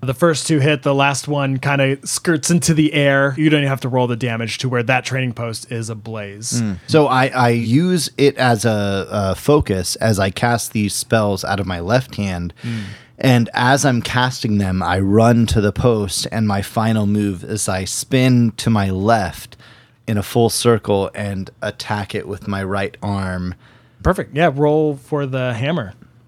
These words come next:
Speaker 2: Twelve to hit.
Speaker 1: That hits. Roll a D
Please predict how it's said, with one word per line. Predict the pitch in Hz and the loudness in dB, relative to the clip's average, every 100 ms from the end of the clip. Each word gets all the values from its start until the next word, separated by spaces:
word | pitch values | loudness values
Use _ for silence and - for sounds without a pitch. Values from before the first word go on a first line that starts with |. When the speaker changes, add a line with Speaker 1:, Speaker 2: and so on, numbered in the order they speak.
| _ _ _ _ _ _ _ _ | _ _ _ _ _ _ _ _
Speaker 2:
Twelve | - 117 98 76 - - | 2 2 2 -2 -12 -14
to | - | -10
hit. | 90 - _ _ _ _ | -8 -10 _ _ _ _
Speaker 1:
That | 123 123 | -4 -2
hits. | 127 180 - - 123 | 2 2 2 -2 2
Roll | 147 156 160 | 4 4 4
a | 135 | 0
D | 127 120 147 175 | -2 -2 0 2